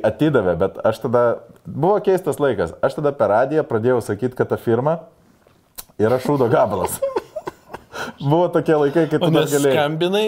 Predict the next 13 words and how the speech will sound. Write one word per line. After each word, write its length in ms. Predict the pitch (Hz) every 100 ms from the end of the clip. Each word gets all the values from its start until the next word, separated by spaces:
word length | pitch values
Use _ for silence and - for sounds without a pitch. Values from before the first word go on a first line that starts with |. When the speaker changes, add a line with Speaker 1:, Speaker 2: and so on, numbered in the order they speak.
| 214
Speaker 2:
į 60 | 226
tą 120 | 226
firmą? 460 | 226 - 240 240 240 247
Speaker 1:
Ne, 360 | 131 160 180 180 110
bet 220 | 120 156
aš 100 | 139 - -
pradėjau 360 | - 139 165 180
sakyt 340 | 175 127 143 127
per 220 | 113 156
radistus, 360 | 127 143 151
kad 200 | - 135
šita 320 | - 120 139 156
įmonė 520 | 147 139 139 147 165